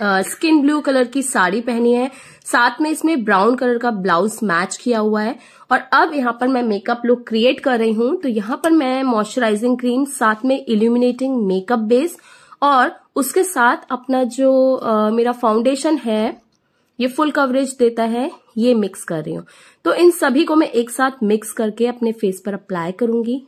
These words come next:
इन सभी को मिक्स करने के बाद बहुत एक अच्छा सा फाउंडेशन बन जाता है और उसको अप्लाई करने के बाद मुझे और किसी चीज़ की ज़रूरत नहीं पड़ती है। तो आप यहाँ पर देख सकते हैं मैंने बहुत अच्छे तरीके से इसको अप्लाई कर लिया है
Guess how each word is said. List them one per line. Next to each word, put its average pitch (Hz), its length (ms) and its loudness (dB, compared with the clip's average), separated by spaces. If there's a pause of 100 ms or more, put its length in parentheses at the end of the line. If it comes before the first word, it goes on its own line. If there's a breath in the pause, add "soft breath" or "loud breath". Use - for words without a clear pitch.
(140)
इन 285 140 0
सभी 294 240 0
को 349 100 2
मिक्स 311 280 4
करने 302 220 -2
के 294 140 -4
बाद 214 380 2
बहुत 233 320 -2
एक 254 180 0
अच्छा 214 280 -4
सा 233 140 -4
फाउंडेशन 214 600 -2
बन 214 160 0
जाता 196 280 -4
है 226 240 -4 (540 loud breath)
और 202 400 2
उसको 208 420 0
अप्लाई 233 360 0
करने 254 240 0
के 254 100 -4
बाद 262 180 -2
मुझे 262 200 0
और 233 180 0
किसी 247 260 -4
चीज़ 214 260 -6
की 247 140 -2
ज़रूरत 208 460 -4
नहीं 196 280 0
पड़ती 185 340 -6
है। 180 160 -8
तो 202 140 -8
आप 190 200 -6
यहाँ 202 120 -6
पर 208 160 -6
देख 202 220 -6
सकते 220 260 -8
हैं 233 80 -2
मैंने 226 200 0
बहुत 196 220 -2
अच्छे 226 200 -4
तरीके 214 300 -4
से 220 120 -4
इसको 214 240 -6
अप्लाई 190 300 -8
कर 220 140 -4
लिया 226 200 -2
है 262 200 -6